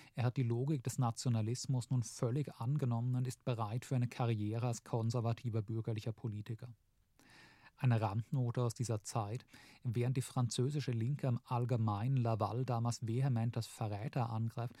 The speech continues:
stellt sich ein gewisser Jacques Doriot hinter ihn. Der ist damals kommunistischer Bürgermeister der Nachbarstadt Saint-Denis, trotzdem ein persönlicher Freund Lavals, und wird seine Laufbahn als S-S-Offizier und Kommandant der französischen Freiwilligen Legion an der Ostfront beenden.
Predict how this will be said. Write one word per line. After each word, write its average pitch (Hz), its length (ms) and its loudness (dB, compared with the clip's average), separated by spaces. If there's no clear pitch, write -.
stellt - 380 -2
sich 123 160 0
ein 123 100 4
gewisser 117 380 2
Jacques 113 320 -2
Doriot 113 560 2
hinter 113 300 2
ihn. 110 260 -8
Der 123 280 4
ist - 140 -2
damals 127 300 2
kommunistischer 120 680 2
Bürgermeister 120 680 2
der 113 120 2
Nachbarstadt 110 640 -2
Saint-Denis, 113 640 0
trotzdem 131 440 0
ein 127 100 0
persönlicher 117 640 2
Freund 107 400 -2
Lavals, 107 500 -4
und 117 140 4
wird 131 220 2
seine 123 240 4
Laufbahn 123 720 2
als 123 200 -4
S-S-Offizier - 1120 -4
und 123 120 0
Kommandant 120 640 4
der 131 60 2
französischen 120 680 2
Freiwilligen 110 640 0
Legion 110 400 0
an 107 100 2
der 110 100 2
Ostfront 113 600 -8
beenden. 117 420 -8